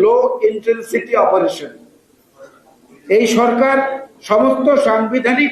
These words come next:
প্রতিষ্ঠানগুলোকে বিরুদ্ধ মত এবং ভিন্ন মত উভয়ের ক্ষেত্রে খুব নিঃশব্দে ব্যবহার করছে, খুব নিঃশব্দে, সাউন্ডলেস ভাবে ব্যবহার করছে এবং এই নিঃশব্দে ব্যবহার করার মধ্য থেকেই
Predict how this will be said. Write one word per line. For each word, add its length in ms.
প্রতিষ্ঠানগুলোকে 960
বিরুদ্ধ 420
মত 200
এবং 320
ভিন্ন 200
মত 160
উভয়ের 440
ক্ষেত্রে 320
খুব 360
নিঃশব্দে 600
ব্যবহার 360
করছে, 260
খুব 160
নিঃশব্দে, 520
সাউন্ডলেস 560
ভাবে 240
ব্যবহার 360
করছে 260
এবং 180
এই 120
নিঃশব্দে 520
ব্যবহার 400
করার 280
মধ্য 260
থেকেই 480